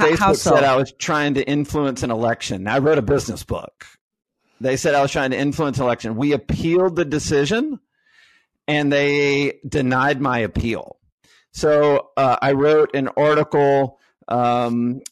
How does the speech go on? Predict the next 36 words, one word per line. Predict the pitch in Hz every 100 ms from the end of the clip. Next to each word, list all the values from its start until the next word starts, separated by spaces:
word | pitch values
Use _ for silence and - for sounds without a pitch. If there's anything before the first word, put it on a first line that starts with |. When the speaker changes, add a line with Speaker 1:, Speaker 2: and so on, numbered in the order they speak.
| _
Speaker 2:
<clears throat> | _
I | 202 - 208 123 131 - 151
wrote | 160 151
this | 143 -
national | 143 143 147 151
article | 127 131 135 139
about | 123 123 123
it. | 123 - _ _ _ _ _ _ -
Uh, | 85 69 50 - - -
Fox | - 165 156 -
News | 151 147 139
saw | - 156 139 139
it. | -
They | 101 135
had | 135 147 135
me | 139
on | 135 135 131
to |
discuss | 127 123 - 147 139 -
it. | 135 135 _ _
Then | 123 131 131 135
Matt | 139 143 131
Taibbi | 147 143 143 135
saw | - 156 143
that, | 139 135 135 -
reached | 131 143 131 147
out | 131 131
to | - 135
me. | 127 127 120 _ _ _ _ _
Um, | 117 117 113 120 -
and | 139 131 131 -
after | 151 180 - 170 156 147 _ -
Taibbi | 160 156 180 175 180
made | 151 143
two | - 180 175
calls, | - 165 160 170 196 180